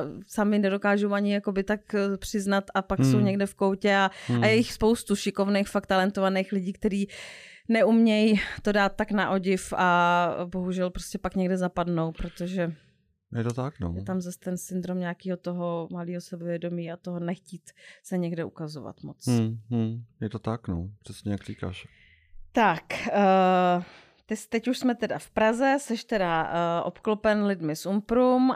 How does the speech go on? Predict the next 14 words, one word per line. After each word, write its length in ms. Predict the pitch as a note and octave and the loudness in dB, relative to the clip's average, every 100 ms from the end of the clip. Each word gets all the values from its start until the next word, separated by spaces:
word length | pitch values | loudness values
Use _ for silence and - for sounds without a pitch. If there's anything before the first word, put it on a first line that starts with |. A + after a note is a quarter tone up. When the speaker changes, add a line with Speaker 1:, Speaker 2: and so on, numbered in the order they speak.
| - | 2
Speaker 1:
a, 680 | F#3+ F#3 F#3 F3+ F3+ F3+ - | 4 6 6 6 6 4 2
eh, 140 | F3+ | -2
z 140 | - - | -4 -6
té 120 | G#3 | -4
helichovky 640 | G3 F#3 F#3+ - F#3+ - G3 | 0 0 -2 -6 -10 -4 -4
jsi 240 | - F3 | -4 -4
odešel. 720 | G2 E3+ F#3 - G#3 G3+ G#3+ | -2 0 0 2 2 4 4
Speaker 2:
Mhm. 280 | G3 F#3 E2 E2+ C3 - - - B2+ | 2 0 -2 -4 -8 -14 -16 -4 0
Speaker 1:
A 240 | F#3+ F#3 | 2 2
co 240 | F#3 - A3+ | 0 0 2
dál? 340 | A#3+ F#3 D3 E3+ A3+ - - | 4 4 2 -2 -6 -8 -12
Speaker 2:
<laughs> 380 | - D#3+ C3 - | -10 -10 -10 -8
Co 180 | - A2 | 0 2
dál? 320 | B2 D3 | 2 0